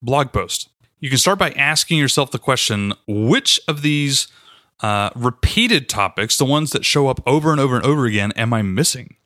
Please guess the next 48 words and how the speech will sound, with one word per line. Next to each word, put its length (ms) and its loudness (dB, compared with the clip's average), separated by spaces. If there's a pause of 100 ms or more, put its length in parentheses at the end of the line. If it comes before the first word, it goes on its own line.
Am 140 -2
I 80 2
missing 500 -2
any 140 2
of 80 0
these? 360 0
Or 400 4 (520)
do 260 4 (140)
all 180 2
of 60 -4
these 200 0
talk 200 -2
about, 420 0 (140)
uh, 400 -4 (120)
let's 240 -6
go 80 0
back 180 -2
to 60 -10
the 60 2
example. 540 0
L-, 180 -6
all 160 2
these 160 0
talk 140 0
about 280 0
guest 300 0
posting 460 0
a 120 2
lot 760 -2
in 100 -2
each 220 -2
of 60 0
their 100 0
posts. 340 0
And 160 -2
I 140 0
only 220 0
have, 140 0
like, 140 -2
one 540 -2
sentence 640 -4 (100)
on 180 -2
my 400 -4 (460)
blog 460 0
traffic 300 -2
strategies 680 -2 (420)
blog 360 0
post. 340 -2